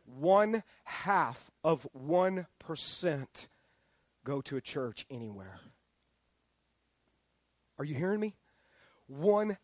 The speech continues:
less than one percent, less than one half of one percent know the hope of Jesus Christ the way you know him. Do you know what we saw while we were there? We saw,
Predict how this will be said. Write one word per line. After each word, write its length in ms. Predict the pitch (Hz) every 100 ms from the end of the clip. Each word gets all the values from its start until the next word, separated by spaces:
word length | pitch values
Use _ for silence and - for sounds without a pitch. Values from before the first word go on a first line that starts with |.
| - -
less 480 | 147 208 233 - -
than 420 | 196 180 165 165
one 320 | 202 214 220
percent, 1000 | - 202 - - - 208 170 - - - _ _ _ _ -
less 260 | 160 208 -
than 300 | 180 165 175
one 300 | 202 226 233
half 420 | 165 214 196 175
of 100 | 151
one 240 | 175 185
percent 600 | 170 165 - 180 156 - - - - - _ _ _ _ 135
know 560 | 135 160 180 214 226
the 200 | 208 165
hope 520 | 131 - 180 202 - -
of 200 | 156 127
Jesus 540 | 120 139 185 180 165 -
Christ 840 | - - 151 120 110 - - - _ _ _ _ _ _ _ _ _ _
the 80 | 151
way 220 | 120 139
you 280 | 123 117 143
know 360 | 131 123 117 101
him. 100 | 95 - - - _ _ _ _ _ _ _ _ _ _ _ _ _
Do 80 | 135
you 60 |
know 60 | 170
what 120 | 180
we 80 | 165
saw 280 | - 165 175
while 120 | 175
we 60 | 180
were 100 | 165
there? 260 | 180 185
We 120 | 147
saw, 380 | 160 170 156 143